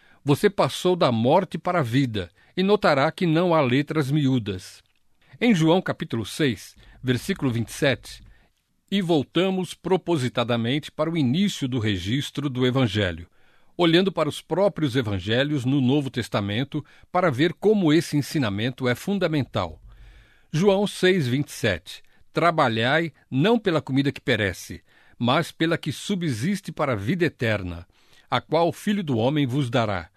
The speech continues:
porque Deus, o Pai, o confirmou com o seu selo." Em outras palavras,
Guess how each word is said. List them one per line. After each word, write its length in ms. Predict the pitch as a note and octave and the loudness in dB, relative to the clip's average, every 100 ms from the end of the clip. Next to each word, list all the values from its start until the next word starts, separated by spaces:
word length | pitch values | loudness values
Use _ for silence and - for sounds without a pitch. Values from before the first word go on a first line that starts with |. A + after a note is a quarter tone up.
| _ _ _ | _ _ _
porque 280 | F3+ F3+ F3+ | -2 2 0
Deus, 440 | G#2+ D3 F3 B2 | 2 4 4 2
o 60 | G2+ | -4
Pai, 380 | - C3+ A#2+ F2+ _ _ - | -4 -2 -2 -4 _ _ -2
o 120 | F3 | -2
confirmou 800 | - G3 F3+ E3 A#2+ A2 C#3+ E3+ | 0 0 0 0 2 2 2 2
com 180 | D#3+ D#3+ | 0 0
o 60 | |
seu 260 | - F3 F3 | 0 0 0
selo." 560 | - - B2 G#2 F2 - _ _ - | -2 2 2 2 -4 -14 _ _ -2
Em 120 | G#3+ | 2
outras 300 | D#3 C3 C#3 | 4 2 -4
palavras, 640 | - D3+ A#2 C3 D#3+ E3 - | -2 0 0 0 0 -4 -6